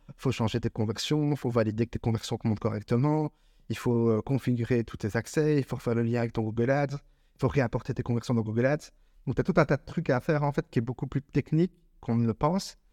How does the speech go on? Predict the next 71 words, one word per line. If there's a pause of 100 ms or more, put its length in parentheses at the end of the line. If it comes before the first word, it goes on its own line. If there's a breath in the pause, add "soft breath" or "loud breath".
(360)
et
qu'il
y
a
des
marques
qui
n'ont
pas
du
tout
pris
ça
en
compte
et
se
sont
dit, «
Bah
oui,
OK,
j'ai
un
outil
de
migration, » (260)
je
clique
trois,
quatre
fois
sur
le
truc. (500)
Maintenant,
c'est
fait,
c'est
OK,
je
suis
en
ordre. (280)
Et
ils
se
rendent
compte
maintenant (380)
que
leur
conversion,
euh,
pète,
euh,
que
leur
compte,
euh,
ads,
euh, (120)
qui
était
optimisé
à
la
conversion,
ça
marche
plus,